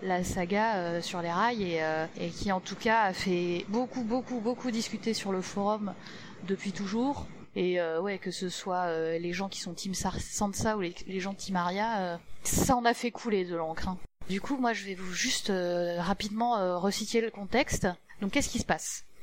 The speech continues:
En fait, il y a, euh, Sansa et Joffrey qui se promènent. Ils sont, euh, ils sont dans le Conflent. C'est le moment où, euh,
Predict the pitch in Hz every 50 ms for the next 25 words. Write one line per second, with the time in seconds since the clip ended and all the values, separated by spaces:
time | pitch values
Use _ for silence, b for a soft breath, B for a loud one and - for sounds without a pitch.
0 | - - - - 196 196 - - 254 269 285 - - - - - - - _ -
1 | - - - - 233 208 226 220 233 247 247 240 - - - 196 180 175 175 175
2 | 175 175 175 175 175 175 180 - - - 269 247 247 - - - 294 277 277 277
3 | 262 226 196 180 - 190 - - - 247 262 269 - - - 202 - - - 185
4 | 175 170 170 165 165 - - - - - - 196 196 185 180 190 233 240 214 175
5 | 160 160 B B B B B B - 185 - - - 208 202 208 196 185 180 175
6 | 170 175 - - 202 - - 240 226 220 214 202 202 - - 233 226 - - -
7 | 240 226 226 214 - - 208 190 196 202 208 220 233 247 247 247 233 208 202 196
8 | 190 180 180 175 175